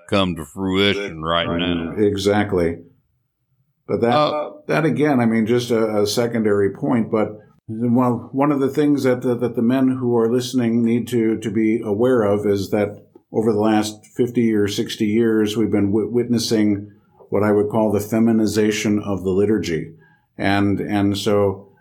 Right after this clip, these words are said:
Speaker 2: men are not gonna be attracted to an effeminate liturgy. And the, the, the Mass is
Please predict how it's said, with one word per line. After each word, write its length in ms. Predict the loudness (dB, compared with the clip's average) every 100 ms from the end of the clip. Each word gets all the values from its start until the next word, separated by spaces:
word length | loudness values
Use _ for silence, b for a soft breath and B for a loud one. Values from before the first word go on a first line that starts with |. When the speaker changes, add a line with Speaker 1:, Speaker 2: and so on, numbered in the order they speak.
| -20
Speaker 2:
men 520 | -12 -2 2 2 2
are 120 | 2
not 200 | 2 0
gonna 160 | 0 2
be 120 | 2
attracted 760 | 0 0 0 0 -2 -4 -4 -4
to 340 | 0 0 0
an 140 | 0 0
effeminate 640 | -2 -2 0 2 0 -2 -8 -6
liturgy. 640 | -2 0 0 -2 -4 -6 B B B B
And 260 | -2 0 0
the, 400 | -2 -8 -6 -2
the, 140 | 0
the 140 | 0 2
Mass 520 | 2 2 2 -2 -2
is 460 | 0 0 -2 -6